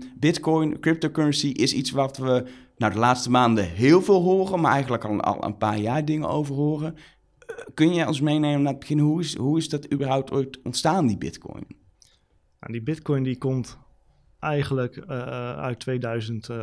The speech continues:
Speaker 2: en acht. Toen was er een persoon of een groep waarvan we nog steeds niet weten wie het nou eigenlijk was.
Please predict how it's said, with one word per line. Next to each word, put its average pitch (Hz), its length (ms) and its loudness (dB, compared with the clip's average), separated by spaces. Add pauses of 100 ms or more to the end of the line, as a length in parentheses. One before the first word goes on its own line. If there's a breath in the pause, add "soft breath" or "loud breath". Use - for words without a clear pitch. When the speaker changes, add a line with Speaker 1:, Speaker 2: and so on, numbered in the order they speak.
Speaker 2:
en 117 160 -8
acht. - 360 -12 (220)
Toen 120 520 -4 (100)
was 117 240 -8
er 120 180 -4
een 117 140 -4
persoon 131 400 -4
of 113 160 -6
een 117 80 -8
groep 127 220 -8
waarvan 120 260 -4
we 120 60 -6
nog 117 140 -8
steeds 131 280 -2
niet 120 140 -2
weten 120 300 -4
wie 123 160 0
het 113 80 -4
nou 107 160 -6
eigenlijk 117 380 -4
was. 117 380 -6